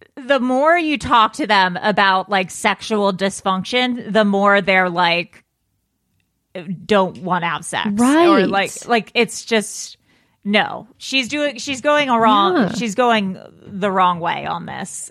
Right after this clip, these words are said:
Speaker 2: And he
Speaker 1: Uh,
Speaker 2: even said in a confessional something along the lines of, like, "The more she pressures me for it, the more it turns me off."
Speaker 1: Yeah, of course. It's,
Speaker 2: Yeah.
Speaker 1: I mean,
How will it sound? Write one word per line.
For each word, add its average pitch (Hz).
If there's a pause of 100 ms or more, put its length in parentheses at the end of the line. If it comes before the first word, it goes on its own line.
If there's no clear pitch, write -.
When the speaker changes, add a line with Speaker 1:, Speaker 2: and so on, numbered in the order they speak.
Speaker 2:
And 240
he 320
Speaker 1:
Uh, 381
Speaker 2:
even 269
said 269
in 202
a 214
confessional 220 (200)
something 214
along 190
the 180
lines 180
of, 170
like, 175
"The 185
more 208
she 226
pressures 262
me 202
for 196
it, 185
the 180
more 196
it -
turns 220
me 202
off." -
Speaker 1:
Yeah, 196 (260)
of 233
course. 254
It's, 180
Speaker 2:
Yeah. 160
Speaker 1:
I 269
mean, 277